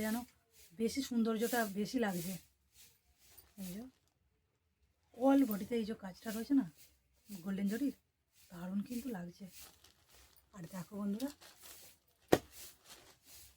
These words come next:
আঁচলটা, এটা দেখো এই একটা কালার রয়েছে, এরকম আরও অনেক কালার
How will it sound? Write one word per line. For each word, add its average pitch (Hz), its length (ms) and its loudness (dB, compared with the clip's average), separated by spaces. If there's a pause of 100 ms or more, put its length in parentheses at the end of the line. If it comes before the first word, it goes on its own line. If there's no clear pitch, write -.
(1700)
আঁচলটা, 185 420 -14 (3500)
এটা 220 200 -10
দেখো 196 140 0 (100)
এই 214 160 6
একটা 196 200 -6
কালার 196 300 6
রয়েছে, 196 240 2 (840)
এরকম 196 320 2 (400)
আরও 262 120 8 (120)
অনেক 220 140 4 (100)
কালার 202 220 2